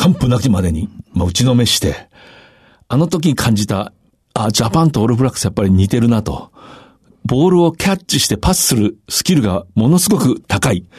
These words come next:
あ、結局ラグビーはそこが大事なんだなってこう思いました。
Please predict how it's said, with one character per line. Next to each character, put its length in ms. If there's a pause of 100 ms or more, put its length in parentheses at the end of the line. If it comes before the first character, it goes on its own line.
(560)
あ、 120
結 160
局 200
ラ 120
グ 60
ビ 120
ー 40
は 80
そ 80
こ 100
が 80
大 140
事 80
な 80
ん 40
だ 80
な 120
っ 40
て 100
こ 320
う 40
思 160
い 60
ま 100
し 80
た。 160